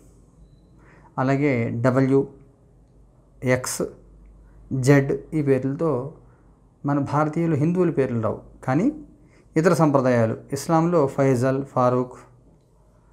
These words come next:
అలాగే క్రిస్టియన్స్లో ఎక్స్, జేవియర్, వాల్డన్, వాండర్సన్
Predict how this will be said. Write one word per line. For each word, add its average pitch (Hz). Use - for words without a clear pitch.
అలాగే 139
క్రిస్టియన్స్లో 147
ఎక్స్, 135
జేవియర్, 131
వాల్డన్, 127
వాండర్సన్ 131